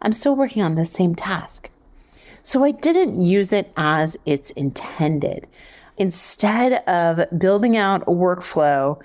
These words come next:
that actually kinda works for what I needed, I would just kinda open it up and be like, "Oh, I haven't done that yet. Okay." <laughs> So I just built out a better workflow. And the problem was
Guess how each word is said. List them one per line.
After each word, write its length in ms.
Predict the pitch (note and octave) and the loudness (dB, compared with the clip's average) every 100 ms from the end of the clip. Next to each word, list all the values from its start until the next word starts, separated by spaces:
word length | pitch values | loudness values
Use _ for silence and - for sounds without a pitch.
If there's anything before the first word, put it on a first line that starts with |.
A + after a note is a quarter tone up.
| - - - - | -20 -20 -18 -8
that 280 | E3+ G3 - | 0 0 0
actually 400 | G3+ G#3+ - C#4+ | -4 -2 0 -2
kinda 260 | C#4 A#3+ F#3+ | 0 0 2
works 460 | E3 E3+ E3 - | 0 -2 -2 -4
for 180 | - D3+ | -2 -2
what 220 | C#3 B2 - | 0 -2 0
I 140 | C#3+ | 0
needed, 720 | C#3 C#3+ D3+ D3+ - - - - - - - | 2 2 2 0 -2 -10 -16 -18 -20 -16 -4
I 180 | F3+ F3 | -2 0
would 120 | E3+ | 0
just 200 | F3 - | -2 -2
kinda 200 | F3+ - | -2 0
open 240 | G#3 B3 | 0 2
it 60 | G#3 | 2
up 180 | G3 F#3 | 2 2
and 120 | E3+ | 2
be 80 | D#3+ | 4
like, 220 | D3+ F3 | 2 2
"Oh, 200 | G#3+ A3 | 4 4
I 100 | A#3 | 4
haven't 280 | G3+ F#3 E3 | 2 0 2
done 180 | E3 | 2
that 200 | D#3+ C#3+ | 2 2
yet. 260 | G#2 B2 - | 2 0 0
Okay." 400 | - F3 C3+ A2 B2+ | -2 0 0 0 -4
<laughs> 720 | _ _ _ - - _ - | _ _ _ -20 -20 _ -4
So 580 | C#4 - D4 B3 A3 B3+ - _ _ - - - - - | -2 0 0 0 0 -2 -6 _ _ -18 -16 -16 -14 -4
I 160 | G#3+ | -4
just 500 | A3 - D#4+ G#4 - | -2 0 0 0 0
built 280 | A3+ A3+ A#3 - | 0 0 -2 -2
out 340 | D#3+ D#3+ - - | -2 -2 -4 -6
a 100 | D#3 - | -6 -2
better 340 | - C3 D#3 F3+ | 0 2 2 0
workflow. 720 | D#3 G2 - - A2 G#1 - - - - - _ - | 0 -2 -4 -2 0 0 -2 -10 -20 -20 -20 _ 0
And 140 | A#3 | 0
the 60 | A#3 | 0
problem 600 | - - F4+ F#4 G4 C#4 | -6 -2 2 4 4 4
was 360 | A#3+ A3+ - | 2 0 -6